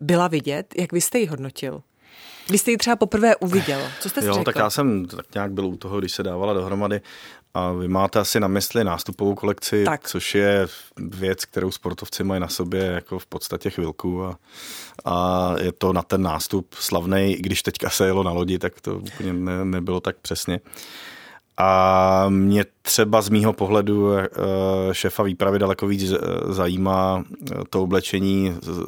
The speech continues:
Speaker 2: sportovně volnočasový, který tam jako nosí vlastně, eh, v průběhu celého svého pobytu. To je pro mě podstatně důležitější, aby materiálově a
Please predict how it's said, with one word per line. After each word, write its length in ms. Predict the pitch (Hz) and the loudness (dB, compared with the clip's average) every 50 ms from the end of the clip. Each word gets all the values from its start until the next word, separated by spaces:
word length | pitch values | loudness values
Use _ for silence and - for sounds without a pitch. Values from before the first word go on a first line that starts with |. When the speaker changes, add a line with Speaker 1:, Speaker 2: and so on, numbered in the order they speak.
| - - | -6 -6
Speaker 2:
sportovně 500 | - - - 95 87 - 98 104 104 98 | -6 -2 -2 -2 0 0 2 2 2 2
volnočasový, 640 | 92 90 92 95 90 - - - - 95 95 95 | 2 2 0 0 -2 -4 -6 -4 -2 -2 -2 -2
který 220 | 90 - 95 92 87 | 0 0 -2 -2 0
tam 260 | - 95 95 95 87 - - - - - | 0 -2 -2 -2 -4 -6 -10 -18 -16 -14
jako 200 | - - 101 95 | -8 -4 -2 -2
nosí 500 | 92 92 - - - - 98 95 98 95 | -2 -2 -2 -2 0 0 0 0 -2 -2
vlastně, 380 | 90 92 90 - - - 95 95 | -2 -4 -6 -6 -6 -4 -4 -2
eh, 400 | 92 92 92 90 90 - - - 95 92 92 92 90 87 90 90 87 87 | -2 -2 -2 -4 -6 -10 -8 -6 -4 -2 -2 -2 -2 -2 -2 -4 -4 -6
v 60 | 87 | -8
průběhu 400 | - - 92 87 90 95 92 95 | -8 -8 -6 -4 -2 -4 -4 -4
celého 380 | - - 92 87 87 90 92 90 | -4 -4 -4 -4 -4 -4 -6 -6
svého 260 | - - 98 95 92 | -6 -4 -2 -2 -2
pobytu. 360 | - - 85 78 73 - - - _ - - - - - - - - - - - - - - - _ _ _ _ | -4 -6 -6 -8 -8 -8 -12 -16 _ -20 -20 -20 -18 -16 -14 -14 -14 -14 -14 -14 -16 -18 -20 -20 _ _ _ _
To 180 | - 104 98 98 | 2 4 6 6
je 80 | 98 | 4
pro 160 | 95 - 101 98 | 4 4 4 4
mě 160 | 104 107 104 104 104 101 95 - | 6 6 6 4 4 2 0 -2
podstatně 440 | - 92 - - 104 98 - 113 107 | -4 -6 0 0 0 2 4 4 4
důležitější, 960 | 101 98 101 101 95 98 95 - 110 104 101 - - - 104 104 104 104 92 | 4 6 6 6 4 4 2 2 2 2 2 2 2 2 2 4 4 4 4
aby 260 | 85 92 90 98 101 98 | 4 2 4 4 4 4
materiálově 880 | 98 87 - - 95 95 95 92 92 95 95 95 95 98 98 98 98 95 | 4 2 2 2 2 4 4 4 4 4 2 4 4 4 4 4 4 4
a 160 | 101 110 | 4 2